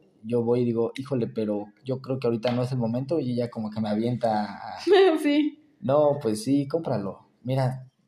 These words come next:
Speaker 1: ya te aguantaste un mes o ya te aguantaste dos meses", este, y como que ya digo, "Ok, pues ya me lo, me lo compro". Es muy difícil que yo le diga,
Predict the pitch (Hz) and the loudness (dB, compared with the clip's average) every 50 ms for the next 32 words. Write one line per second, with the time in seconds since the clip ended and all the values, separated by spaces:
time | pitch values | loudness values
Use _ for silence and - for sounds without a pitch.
0 | _ _ - 127 131 131 147 139 127 113 107 104 120 117 - - 127 120 120 123 | _ _ -2 -2 0 2 4 2 4 2 0 0 -2 -2 -2 -4 -6 -4 -4 -2
1 | 127 127 127 139 127 - 104 - - - - 110 107 123 107 110 104 107 110 107 | -2 -2 -4 -6 -6 -8 -10 -10 -10 -10 -10 -10 -8 -6 -6 -6 -4 -6 -8 -10
2 | - 104 107 110 107 107 110 113 107 - - - - - - _ _ _ - 101 | -8 -8 -6 -4 -4 -4 -6 -8 -10 -14 -18 -20 -20 -20 -20 _ _ _ -20 -18
3 | 104 - _ _ - - - - _ _ _ _ _ _ _ _ _ _ _ _ | -18 -20 _ _ -20 -20 -20 -20 _ _ _ _ _ _ _ _ _ _ _ _
4 | _ _ _ _ _ _ _ _ - - 80 101 101 101 101 101 98 101 107 104 | _ _ _ _ _ _ _ _ -10 -4 -2 0 0 0 0 -2 -2 -2 -2 -2
5 | 101 98 101 107 107 107 110 107 104 104 110 107 160 165 165 160 - - - _ | -4 -4 -2 0 2 2 2 2 2 0 0 -2 -2 -2 -2 -4 -6 -12 -18 _
6 | _ _ _ _ _ - 110 104 107 107 107 107 104 104 - - - _ - 104 | _ _ _ _ _ -12 -6 -2 -2 0 2 0 0 -2 -4 -10 -12 _ -10 -10
7 | 101 101 104 107 101 - - - _ - 170 180 170 185 185 170 180 190 190 185 | -8 -6 -6 -6 -8 -8 -12 -8 _ 0 0 2 2 0 -4 -2 0 0 0 0
8 | 175 165 - 170 165 165 196 196 196 208 - - _ _ _ _ _ _ _ _ | 0 -2 -2 -4 -4 -4 -4 -4 -6 -6 -10 -12 _ _ _ _ _ _ _ _
9 | _ - 110 113 113 110 110 107 107 107 107 107 104 117 123 127 127 117 120 117 | _ -8 -4 -2 0 0 2 2 2 2 2 0 0 0 0 0 2 2 0 2
10 | 117 117 104 98 - | 2 0 0 -2 -6